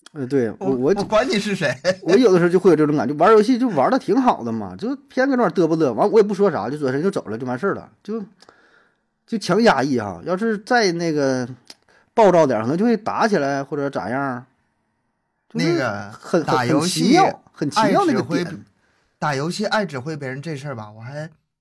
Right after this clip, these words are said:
Speaker 2: 不是很严谨的调查过。
Speaker 1: 嗯。
Speaker 2: 就是以王者为例，
Speaker 1: 嗯。
Speaker 2: 呃，除了那种就是很熟的朋友之间的那种协调作战，就是完全是，完全是如果是陌生人的情况下，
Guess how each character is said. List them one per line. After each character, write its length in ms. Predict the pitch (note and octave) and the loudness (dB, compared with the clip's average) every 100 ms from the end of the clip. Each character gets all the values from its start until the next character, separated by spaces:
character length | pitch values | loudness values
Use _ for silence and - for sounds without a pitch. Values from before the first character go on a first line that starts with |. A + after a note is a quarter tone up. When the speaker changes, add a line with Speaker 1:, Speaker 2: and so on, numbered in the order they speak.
| _ _ _ | _ _ _
Speaker 2:
不 100 | D3+ | -8
是 140 | D#3 F#3+ | -4 -4
很 180 | C#3+ | -4
严 220 | A#2 A2 F#3 | -4 -2 -2
谨 160 | F#3+ | -4
的 100 | A#2 | -6
调 160 | A2+ B2+ | -10 -10
查 220 | A2 F#2 | -12 -20
过。 220 | G2 G2 _ _ _ _ _ | -18 -20 _ _ _ _ _
Speaker 1:
嗯。 100 | C3 | -6
Speaker 2:
就 140 | F3+ | -4
是 120 | D#3+ - | -4 -6
以 160 | C#3+ C3 | -8 -6
王 200 | C3 E3+ | -6 -6
者 160 | D3 | -10
为 140 | F#2+ F2+ | -12 -12
例， 200 | A#2 - _ _ _ _ _ - | -12 -12 _ _ _ _ _ -14
Speaker 1:
嗯。 160 | A#2 | -10
Speaker 2:
呃， 260 | B2+ C3 C3 | -6 -8 -8
除 220 | - E3+ | -6 -4
了 80 | A3+ | -2
那 140 | A3+ | -2
种 160 | F#3+ B2 | -4 -6
就 100 | C#3 | -10
是 80 | C#3 | -10
很 180 | B2+ | -8
熟 240 | A2 - C3+ | -10 -8 -8
的 80 | F3+ | -8
朋 220 | - C#3 | -8 -10
友 80 | D3+ | -10
之 160 | D3+ | -10
间 160 | D3 C#3+ | -12 -10
的 60 | |
那 120 | D3 C#3 | -12 -12
种 140 | G#2+ | -14
协 180 | - A#2+ | -12 -12
调 160 | A#2 | -12
作 140 | G2+ A2+ | -12 -10
战， 160 | G#2 | -10
就 100 | F#2+ | -10
是 60 | B2+ | -10
完 100 | B2+ | -8
全 140 | F3 D#3 | -8 -10
是， 80 | - _ _ _ | -14 _ _ _
完 120 | E3+ | -4
全 100 | G#3+ | -2
是 100 | G3 | 0
如 180 | G3 F3 | -2 -4
果 80 | F#3 | -4
是 120 | D3 | -2
陌 200 | F3+ G3+ | -2 -2
生 160 | E3 G3+ | -2 -4
人 140 | D3 | -4
的 100 | A2+ | -8
情 180 | A2+ A2 | -12 -12
况 160 | A2+ A2 | -10 -10
下， 220 | A2 | -14